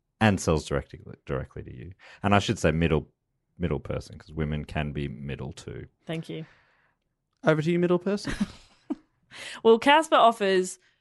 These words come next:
Speaker 2: uh, a, a selection of mattresses. They've got the classic Casper. They've also got the Wave and the Essential. So that means they've got a bed for everyone, and they're all designed, developed, and assembled in the United States.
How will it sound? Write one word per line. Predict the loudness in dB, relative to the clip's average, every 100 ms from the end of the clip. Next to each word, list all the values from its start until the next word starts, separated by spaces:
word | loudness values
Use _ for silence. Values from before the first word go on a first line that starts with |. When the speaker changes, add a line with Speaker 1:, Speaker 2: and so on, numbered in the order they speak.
| _ _ _ _ 0
Speaker 2:
uh, | 4 6 4 4 4
a, | 2 2
a |
selection | 0 2 4 2 0 -2
of | -2 -4
mattresses. | -6 -6 -8 -6 -2
They've | 0 0
got | -2
the | -4
classic | -6 -8 -8
Casper. | -2 -2 -2 -8 -8 -8 _ -4
They've | 0
also | 0 0
got | 0
the | 2
Wave | 4 4 4 0 -8 _ 2
and | 4
the | 4
Essential. | 2 0 2 2 2 0 -6 -10 -16
So | 0 2
that | 6
means | 6 4 2 -2 -2
they've | 4 4 6
got | 6 6
a |
bed | 6 6 6 2 -4 _
for | 0 4 4 8
everyone, | 6 6 2 2 2 0 -4 0
and | 4 6
they're | 6
all | 8 6
designed, | 4 0 4 4 2 -2
developed, | 0 6 6 4 0
and | -2 -2
assembled | -2 -4 -4 -6 -6 -8
in | -6
the | -4 -2
United | 0 -2 -2 0 0 0 -2
States. | -4 -6 -8 -12 -8 -8 -10